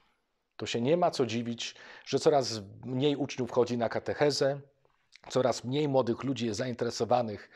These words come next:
Panem Bogiem i Kościołem. Ale my musimy trwać przy nauce,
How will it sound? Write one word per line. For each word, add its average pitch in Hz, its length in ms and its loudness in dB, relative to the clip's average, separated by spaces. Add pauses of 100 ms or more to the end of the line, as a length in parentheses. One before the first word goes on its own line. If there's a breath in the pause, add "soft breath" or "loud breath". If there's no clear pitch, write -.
(280 loud breath)
Panem 120 300 0
Bogiem 104 500 2
i 107 80 -10
Kościołem. 85 640 -6 (1500 loud breath)
Ale 117 200 2
my 131 160 2
musimy 131 340 -2
trwać 123 340 -2
przy - 200 -4
nauce, 104 600 -6